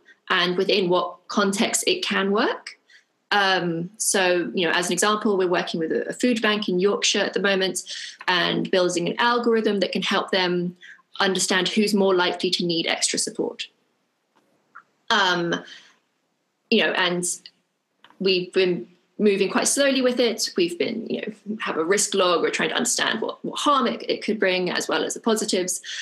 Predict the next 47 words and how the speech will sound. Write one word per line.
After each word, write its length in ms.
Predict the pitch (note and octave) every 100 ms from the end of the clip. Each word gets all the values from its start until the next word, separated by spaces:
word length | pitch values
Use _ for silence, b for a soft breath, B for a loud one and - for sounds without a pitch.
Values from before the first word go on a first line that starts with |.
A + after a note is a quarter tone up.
| B -
Um, 460 | F3+ E3+ E3+ E3+ B B
but 80 | -
I 60 | A#3+
think 180 | E4 -
actually 220 | A#3 C#4+
there 120 | A#3
aren't 240 | B3 D4+ - _ -
that 280 | G#3+ A3 -
many 420 | A3 G#3 G#3+ D#4
examples 480 | F4 G4 F#4+ G4 F#4
out 220 | F#4+ E4+
there 160 | G4+ G4+
of 80 | F#4+
where 140 | F#4
this 160 | F4+ F4+
stuff 220 | F#4+ F#4
works 260 | F4+ -
well. 340 | F4+ F#4 A#4+ - B B -
Uh, 360 | A3 G#3+ G#3 G3+
and 160 | G#3+ G#3+
there 140 | A3
are 80 | G3+
so 340 | - - G#3
many 240 | C4+ E4 F4+
examples 480 | E4 F#4 F#4 G4 F4+
of 140 | F4+
where 340 | F4+ F#4 F#4+ F#4 - _ _
it's 280 | - E4 -
not 280 | E4 E4+ -
gone 220 | F4+ F#4
so 180 | F#4+ G4
well. 280 | G4 G#4+ B4+
I 80 | -
mean, 220 | B3 B3+
you 80 | A#3+
just 160 | B3 D#4
have 80 | -
to 60 |
read 240 | B3 C4 A#3
Cathy 280 | B3 B3+
O'Neill's 220 | B3 B3 B3
book 280 | D4+ F4 - - B4+
<laughs> 260 | - B4
to 80 | -
understand 460 | D4 D4+ - A4+ A#4
that. 200 | C#5 D5+ B B -
Um, 500 | C4 C4 B3 C4